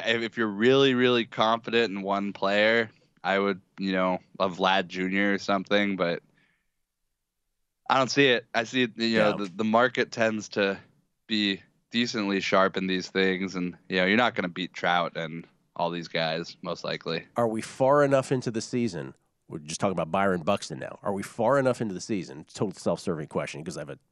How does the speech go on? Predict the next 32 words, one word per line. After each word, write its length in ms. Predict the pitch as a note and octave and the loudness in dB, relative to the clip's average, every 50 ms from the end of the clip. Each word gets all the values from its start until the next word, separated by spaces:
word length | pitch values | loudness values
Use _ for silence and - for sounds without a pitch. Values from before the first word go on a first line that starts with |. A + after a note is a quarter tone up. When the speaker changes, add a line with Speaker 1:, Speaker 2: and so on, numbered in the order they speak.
| _ F#2+ G2+ - - | _ -16 -16 -12 -8
Speaker 2:
M 140 | - A2+ G#2 | -8 -6 -6
V 100 | F2 E2+ | -6 -6
P 320 | - - F#2+ F2 - - - - - _ _ - | -6 -4 -4 -4 -4 -6 -10 -18 -20 _ _ -4
twenty-five 420 | - - A2+ F#2 - - F2 E2+ D2+ | -2 -2 -2 0 -2 -2 -2 -2 -4
to 80 | E2+ | -6
one 160 | E2 F2+ F2+ | -4 -4 -4
on 140 | E2+ D2+ D2 | -4 -4 -6
him, 200 | D2 D2 C#2+ C#2+ - _ - - _ _ _ _ _ | -8 -10 -12 -12 -16 _ -20 -20 _ _ _ _ _
where, 640 | - G2 A#2+ B2+ B2 A#2+ A2+ A2 G#2+ G#2 G2+ G2 - _ _ _ _ _ _ _ _ _ _ _ _ C3 | -6 -2 0 2 2 2 2 2 0 -2 -2 -4 -6 _ _ _ _ _ _ _ _ _ _ _ _ -2
okay, 580 | C#3 C3+ - - C#3+ A#2 G2+ F#2 G2 G#2+ - - - | -2 0 0 2 2 2 2 0 -2 -4 -6 -8 -8
we 140 | G2+ G#2+ G2 | -6 -2 0
had 180 | B2 A#2 A#2+ | 0 0 2
that 160 | A#2+ A2+ - | 2 0 0
scare 460 | - - - - - C3 B2 C3+ C3+ C3 | -2 -8 -12 -6 -2 0 2 4 4 2
at 100 | B2+ - | 2 0
second 400 | - - B2+ G#2+ - B2+ A2 G#2+ | 0 0 0 2 2 0 0 2
base 320 | G2+ G2+ G#2 A2 A2 - | 2 2 4 2 2 -2
where 100 | F#2 F2 | -4 -6
his 100 | D#2+ D2+ | -6 -4
leg 240 | E2 G#2+ G#2+ A2+ A#2+ | -4 -2 -2 -2 0
got 260 | A2+ G2 G2 - - | 0 0 0 -2 -4
caught 260 | - - A#2 A2 G2+ | -2 0 0 2 2
underneath 400 | G#2+ G#2 G2+ F2+ F#2 G#2 G#2+ G2 G#2+ | 0 -2 -2 -2 -2 -4 -2 -2 -4
him. 100 | G2 F#2 | -4 -4
We're 120 | E2 D#2+ | -4 -4
like, 160 | D2+ C#2+ - | -6 -6 -8
"Oh 180 | D#2+ D2+ D2 C#2+ | -10 -10 -8 -8
no, 200 | C#2 C#2+ C#2 C2+ | -8 -8 -10 -8
Byron 280 | C2+ C#2+ C#2 C#2 C#2+ C#2+ | -8 -10 -10 -10 -10 -10
Buxton, 280 | D2 D2 - - D#2 | -10 -10 -10 -12 -14
same 260 | C#2+ - - F#2 F2 D#2+ | -10 -8 -8 -6 -6 -6
old." 140 | - - | -8 -10